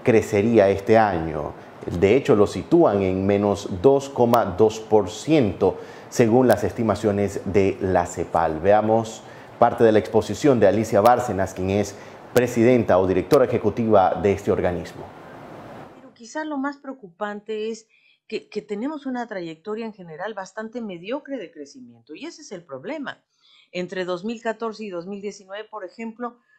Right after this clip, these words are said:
Speaker 2: n-, llegamos a cero coma tres por ciento, antes de la pandemia estamos hablando, pero aún así,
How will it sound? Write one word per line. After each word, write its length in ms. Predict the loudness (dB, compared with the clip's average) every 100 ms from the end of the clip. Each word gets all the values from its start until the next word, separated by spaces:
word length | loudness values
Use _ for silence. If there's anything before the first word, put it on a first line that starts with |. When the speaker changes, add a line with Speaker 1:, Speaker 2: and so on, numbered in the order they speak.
| _ -16
Speaker 2:
n-, 160 | -14 -16
llegamos 560 | -12 -8 -6 -6 -6 -10
a 80 |
cero 320 | -10 -10 -10 -10
coma 340 | -10 -10 -12
tres 240 | -12 -14
por 140 | -14 -16
ciento, 260 | -16 -18 -14
antes 340 | -14 -14 -16
de 60 | -16
la 160 | -16 -16
pandemia 480 | -14 -12 -12 -14
estamos 360 | -16 -16 -18 -16
hablando, 460 | -16 -14 -16 -18 _
pero 180 | -12 -10
aún 220 | -8 -8
así, 420 | -10 -12 -16 -18